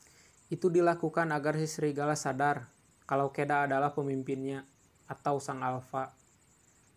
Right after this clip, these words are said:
Setelah habis berburu, Keda makan duluan dan memberi makan si serigala setelah Keda makan.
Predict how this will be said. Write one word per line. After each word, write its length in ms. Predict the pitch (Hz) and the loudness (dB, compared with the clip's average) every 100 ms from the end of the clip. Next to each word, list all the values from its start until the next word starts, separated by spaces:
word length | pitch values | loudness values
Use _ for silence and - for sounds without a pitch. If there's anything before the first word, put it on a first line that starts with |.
| _ _ _ _ _ | _ _ _ _ _
Setelah 400 | - - 151 151 | -16 -2 2 2
habis 400 | 151 156 151 156 | 2 2 0 0
berburu, 560 | 165 156 156 139 147 - - - _ | 0 2 2 2 0 -4 -18 -20 _
Keda 320 | - 143 147 | -4 2 2
makan 380 | 151 143 - 147 | 2 0 -2 0
duluan 400 | 139 135 139 143 135 127 _ _ _ | 2 2 2 2 -2 -12 _ _ _
dan 160 | 139 143 | -2 0
memberi 260 | 147 147 151 | 2 2 2
makan 320 | 147 139 147 | 0 -2 -4
si 140 | 147 147 | -4 -6
serigala 400 | 147 135 139 143 | -6 -2 -2 -2
setelah 460 | - 135 135 135 147 | -4 -2 -2 -4 -6
Keda 240 | 135 135 | -2 -2
makan. 480 | 131 127 139 135 | -4 -8 -6 -6